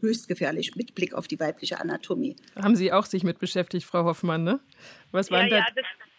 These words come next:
Speaker 3: war eins meiner Spezialthemen. Ein Zitat ist, dass die Gebärmutter platzen könnte bei der Landung im Sch-, Frauenskispringen.
Speaker 2: <laughs> Was,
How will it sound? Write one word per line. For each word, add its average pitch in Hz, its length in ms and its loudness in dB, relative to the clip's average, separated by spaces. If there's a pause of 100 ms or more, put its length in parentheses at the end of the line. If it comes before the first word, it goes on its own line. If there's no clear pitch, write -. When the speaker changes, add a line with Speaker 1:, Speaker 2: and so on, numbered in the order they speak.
(460)
Speaker 3:
war 240 220 2
eins 233 320 0
meiner 226 260 -2
Spezialthemen. 214 1000 -2 (300)
Ein 233 220 0
Zitat 220 480 0
ist, 220 220 -4
dass 214 180 0
die 220 80 -14
Gebärmutter 214 680 0
platzen - 480 -6
könnte 165 380 -6
bei 160 140 -2
der 165 140 -2
Landung 175 640 -4
im 180 100 -14
Sch-, - 160 -12 (120)
Frauenskispringen. 170 1160 -2
Speaker 2:
<laughs> - 60 -16 (1700)
Was, 262 240 0